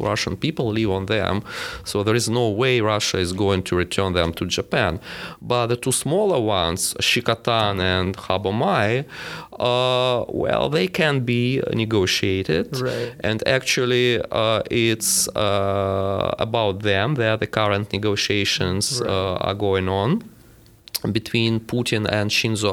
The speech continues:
Speaker 1: Abe. So the question is what price, uh, Japan is willing to pay for, for the return of those, uh,
Speaker 2: Yeah.
Speaker 1: smaller islands, because definitely Russia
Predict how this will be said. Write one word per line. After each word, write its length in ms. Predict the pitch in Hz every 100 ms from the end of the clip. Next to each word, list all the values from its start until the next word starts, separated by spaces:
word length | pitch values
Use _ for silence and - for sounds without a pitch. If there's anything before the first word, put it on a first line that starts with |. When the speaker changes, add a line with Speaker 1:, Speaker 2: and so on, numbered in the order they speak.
| -
Speaker 1:
Abe. 540 | 110 107 104 104 98 - - - - - - -
So 260 | - 143
the 100 | 120
question 640 | - 147 147 - 123 120 -
is 640 | - 135 139 135 135 - -
what 380 | - 120 117 -
price, 720 | - 139 113 92 95 - - - -
uh, 380 | 104 98 98 95
Japan 460 | - 98 107 104
is 160 | 92 90
willing 300 | 98 95 87
to 140 | - -
pay 400 | - 117 117 95
for, 340 | - 90 87
for 160 | - 95
the 80 |
return 360 | 95 - 117 104
of 160 | 95 101
those, 460 | 107 98 95 - - - -
uh, 40 | 123
Speaker 2:
Yeah. 460 | 120 120 107 107 110
Speaker 1:
smaller 460 | - 110 104 101 -
islands, 500 | 80 120 143 107 -
because 500 | 107 - 110 104 - -
definitely 500 | 120 151 147 131 107
Russia 480 | 110 139 - 107